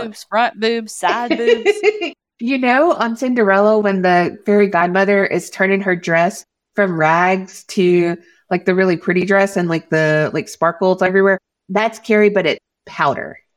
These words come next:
Speaker 2: Like, I'm not lying. I know we've talked about this. Wow, I said that real country. But I know we've talked about this so many times, but, like,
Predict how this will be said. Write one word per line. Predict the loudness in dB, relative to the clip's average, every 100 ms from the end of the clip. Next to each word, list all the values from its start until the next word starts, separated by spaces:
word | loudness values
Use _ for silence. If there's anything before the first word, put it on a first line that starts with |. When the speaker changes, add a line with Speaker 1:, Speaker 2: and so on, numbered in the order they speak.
| _ _ _ -2
Speaker 2:
Like, | 0
I'm | 0
not | 0 -2
lying. | -4 -8 -8 -4
I | 0
know | 2 4
we've | 2
talked | 0 0 0 0 -4 -2
about | 0 0
this. | -2 -6 -8 -8
Wow, | 0 2
I | 2 0
said | -4 -2
that | -4
real | -4 -4 -2
country. | -4 -6 -6 -8 _ _ _
But | 0
I | 2
know | 2
we've | 2 0
talked | -2 0
about | 0 0 0
this | -2 0
so | -2
many | 0 -2
times, | 0 -2 -2
but, | 0
like, | 0 0